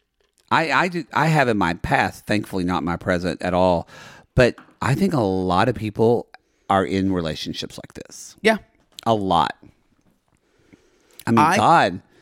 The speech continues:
Speaker 2: I think a lot of
Speaker 1: Aren't,
Speaker 2: people
Speaker 1: isn't your parents' relationship like this where they're just yelling at each other?
Speaker 2: Yeah.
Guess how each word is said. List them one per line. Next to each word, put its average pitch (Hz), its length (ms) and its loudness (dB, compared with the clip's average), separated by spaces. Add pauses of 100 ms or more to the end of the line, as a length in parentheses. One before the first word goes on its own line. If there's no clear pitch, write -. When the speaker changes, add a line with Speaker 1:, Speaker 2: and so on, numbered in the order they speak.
(520)
Speaker 2:
I 160 160 4
think 262 160 -4
a 185 60 -2
lot 120 320 4
of 113 40 4
Speaker 1:
Aren't, 160 120 0
Speaker 2:
people 143 120 -2
Speaker 1:
isn't 190 200 2
your 151 100 4
parents' 139 420 2
relationship 175 560 0
like 190 240 2
this 208 240 2
where 147 80 2
they're 135 120 4
just 131 240 -2
yelling 131 280 4
at 151 140 6
each - 180 0
other? 180 340 2 (120)
Speaker 2:
Yeah. 110 500 4